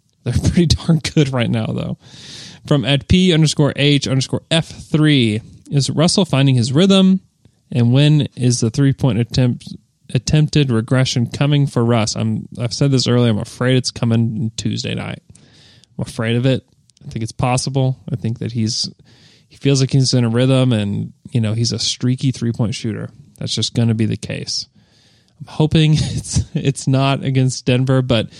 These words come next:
if he should, I mean, he can't continue to take twelve threes a game and it end up being a good thing for the Thunder.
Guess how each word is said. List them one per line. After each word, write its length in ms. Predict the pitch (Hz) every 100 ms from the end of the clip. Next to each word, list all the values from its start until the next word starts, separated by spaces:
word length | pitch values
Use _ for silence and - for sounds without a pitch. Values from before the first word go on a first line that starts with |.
| - - _ _
if 60 | -
he 120 | 180
should, 300 | 208 220 -
I 60 |
mean, 180 | 135 139
he 100 | 135
can't 320 | 170 208 190
continue 380 | 143 135 127 131
to 100 | 127
take 220 | 123 120
twelve 260 | - 113 117
threes 280 | 123 117 117
a 80 | 110
game 280 | 110 113
and 100 | 117
it 120 | 107 107
end 140 | 117
up 140 | 107
being 180 | - 113
a 60 | 107
good 240 | 110 110
thing 160 | - 113
for 100 | 113
the 100 | 110
Thunder. 400 | 117 110 110